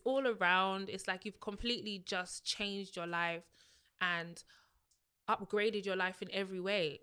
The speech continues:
It's, it's inspirational because you know how many people, I guess, find themselves in those situations and stay there, are still there,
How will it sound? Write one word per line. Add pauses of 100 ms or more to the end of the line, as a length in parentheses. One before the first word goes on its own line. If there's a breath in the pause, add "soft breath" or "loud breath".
It's,
it's (320)
inspirational
because
you
know
how
many
people,
I
guess, (920 loud breath)
find
themselves
in
those
situations
and
stay
there,
are
still
there,